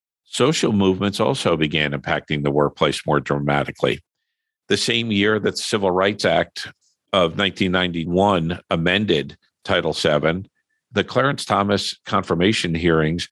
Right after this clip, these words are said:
brought the issue of sexual harassment in the workplace into America's living rooms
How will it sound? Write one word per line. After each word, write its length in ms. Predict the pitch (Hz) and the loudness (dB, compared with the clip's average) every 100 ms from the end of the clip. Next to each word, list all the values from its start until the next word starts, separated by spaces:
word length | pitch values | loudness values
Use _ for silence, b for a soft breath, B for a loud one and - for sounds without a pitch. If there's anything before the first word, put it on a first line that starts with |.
| _ _ _ _ - | _ _ _ _ -4
brought 220 | 135 175 | -4 0
the 160 | 147 | 0
issue 260 | 139 - 120 | 0 2 0
of 80 | 92 | 0
sexual 460 | - 123 - 120 | -2 -4 0 0
harassment 720 | 95 95 92 95 95 - 85 - _ | 0 0 2 2 -2 -4 -4 -4 _
in 220 | 101 98 | 0 2
the 100 | 101 | 2
workplace 680 | 87 104 92 - 87 80 76 - | 2 0 -2 0 0 0 -2 -6
into 300 | 110 101 98 | -6 0 0
America's 600 | 90 90 95 - 90 87 | 2 0 0 -2 -4 2
living 320 | 85 85 73 | 2 2 0
rooms 420 | 73 73 65 - | -2 -2 -4 -14